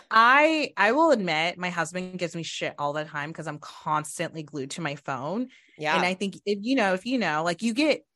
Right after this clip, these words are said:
Speaker 1: it, it's kind of addicting, obviously,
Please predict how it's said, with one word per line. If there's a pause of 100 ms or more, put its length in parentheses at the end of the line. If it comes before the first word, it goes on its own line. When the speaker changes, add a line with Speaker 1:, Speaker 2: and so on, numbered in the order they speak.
Speaker 1:
it, (220)
it's
kind
of
addicting, (120)
obviously,